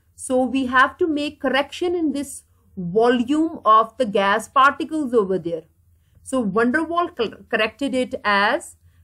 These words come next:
that V, which is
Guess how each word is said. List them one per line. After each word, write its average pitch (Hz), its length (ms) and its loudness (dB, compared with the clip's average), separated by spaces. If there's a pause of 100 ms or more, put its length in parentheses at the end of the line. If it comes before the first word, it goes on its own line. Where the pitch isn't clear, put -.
that 220 240 0
V, 233 760 -2 (260)
which 254 340 -4
is 247 500 2